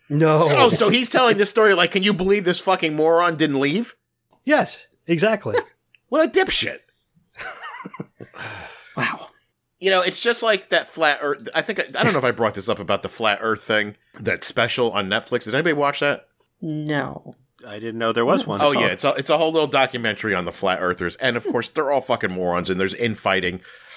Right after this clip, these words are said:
Speaker 2: amongst them on the actual theory of the flat earth. But I won't get in, too far into that. But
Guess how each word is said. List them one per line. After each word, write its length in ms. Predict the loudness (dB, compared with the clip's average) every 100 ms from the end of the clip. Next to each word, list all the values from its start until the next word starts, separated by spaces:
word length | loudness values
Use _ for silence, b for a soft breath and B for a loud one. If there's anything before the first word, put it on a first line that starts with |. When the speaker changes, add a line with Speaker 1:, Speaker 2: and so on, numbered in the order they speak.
| B
Speaker 2:
amongst 440 | -2 -2 -4 -2
them 240 | -2 -2
on 300 | -4 -4 -4
the 180 | -4 -6
actual 400 | -2 -4 -4 -14
theory 320 | -12 -8 -4 -4
of 80 |
the 60 | -6
flat 220 | -2 0
earth. 120 | 0 0
But 80 |
I 40 | 0
won't 180 | 0 0
get 220 | -4 -6
in, 160 | -14 -12 -6
too 140 | -6
far 200 | -2 -2
into 140 | -2 -2
that. 300 | -2 -2 -2
But 240 | -4 -4